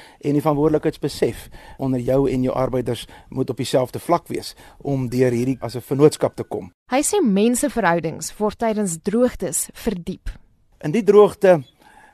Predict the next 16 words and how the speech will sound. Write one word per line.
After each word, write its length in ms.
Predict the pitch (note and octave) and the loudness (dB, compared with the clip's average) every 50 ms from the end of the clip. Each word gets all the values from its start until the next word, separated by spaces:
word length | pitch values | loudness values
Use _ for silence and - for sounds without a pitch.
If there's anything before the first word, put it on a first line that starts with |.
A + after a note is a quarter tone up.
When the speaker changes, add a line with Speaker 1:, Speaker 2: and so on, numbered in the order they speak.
| _ _ _ - | _ _ _ -2
Speaker 1:
is 140 | D#3 B2+ | -2 0
die 140 | C3+ E3 D#3 | 0 0 2
res 180 | B2+ D#3+ E3+ - | 2 2 0 0
van 140 | - F3+ C#3 | -4 -4 -4
Suid-Afrika 720 | D#3+ D#3 - - C#3 C3+ A#2+ - A#2 A2 - G#2 F#2+ - - - - - - | -4 -4 -2 0 0 0 0 -2 -8 -8 -8 -12 -12 -12 -14 -16 -18 -18 -14
se 240 | - - - C#3 A#2 | -12 -6 -4 -6 -4
bydrae, 640 | A2 - A#2 D3 F3 C#3+ - D#3+ D#3+ D#3+ E3 D#3+ - _ _ _ _ _ _ _ - - - _ _ _ _ | -4 -2 -2 -2 0 0 0 0 0 0 -2 -4 -10 _ _ _ _ _ _ _ -20 -20 -20 _ _ _ _
se 160 | B2+ - - | -10 -6 -6
simpatie 600 | C#3 - E3 C#3+ - - C3 - _ D#3+ E3 D3+ - _ _ _ _ _ _ _ _ - - - - _ _ _ - | -4 -2 -4 -2 -2 -4 -4 -4 _ -6 -6 -6 -8 _ _ _ _ _ _ _ _ -20 -20 -20 -20 _ _ _ -6
en, 420 | D3 D3 D3 D3+ D3+ D3+ D3 D3 | -2 0 2 2 2 2 2 2
eh, 420 | D3 C#3+ C#3+ C#3+ C#3+ C#3 C#3 C3+ B2 | 4 4 6 6 6 6 4 2 -2
se 140 | - - | -2 0
ondersteuning 680 | D#3+ D3 D3+ D3 - - - - G3 D3+ A#2+ A2 G#2+ F#2+ - _ _ _ _ _ _ _ - _ _ _ | 0 0 2 0 -2 -4 0 2 2 2 2 0 -8 -16 -20 _ _ _ _ _ _ _ -20 _ _ _
enorm. 500 | _ F3 C#3 C3 C3 C3 B2 G#2+ G#2 F#2+ - - - _ _ _ _ _ _ _ _ _ - - - - - _ _ _ | _ -4 -2 2 4 4 2 2 -2 -12 -18 -20 -20 _ _ _ _ _ _ _ _ _ -20 -20 -20 -20 -20 _ _ _
En, 380 | - D3 D#3 D#3+ E3 E3 D#3+ D#3+ | -6 -4 -2 0 0 2 2 2
eh, 280 | D#3+ D#3 D3+ C#3 A#2+ | 2 2 2 0 -2